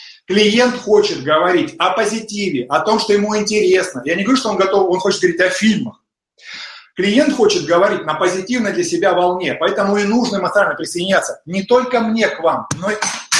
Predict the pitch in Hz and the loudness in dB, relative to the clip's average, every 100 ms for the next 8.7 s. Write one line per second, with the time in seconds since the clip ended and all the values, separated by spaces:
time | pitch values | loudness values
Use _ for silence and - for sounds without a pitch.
0 | 349 262 - 285 247 240 226 147 _ _ | 2 2 2 0 0 0 -4 -8 _ _
1 | _ _ - 208 254 240 202 247 262 233 | _ _ -6 0 2 2 2 2 2 2
2 | 233 233 254 226 113 - _ _ 147 185 | 2 4 4 2 0 -8 _ _ -6 -4
3 | 196 185 185 226 185 190 196 170 - 160 | -2 -4 -2 0 0 4 2 2 -8 -10
4 | 160 185 175 175 185 156 135 131 - - | -10 -8 -8 -6 -6 -6 -6 -2 -2 -2
5 | - 294 247 - 196 254 - 208 240 208 | -6 -2 -4 -2 0 0 2 0 2 0
6 | 170 170 147 123 139 - - - - 175 | 0 0 0 -2 -6 -4 -2 -2 -2 -4
7 | - 185 185 185 135 165 147 180 147 143 | -6 -10 -6 -6 -6 -4 0 0 0 -4
8 | 139 156 147 190 311 339 - | -2 -2 0 -2 -2 -6 -8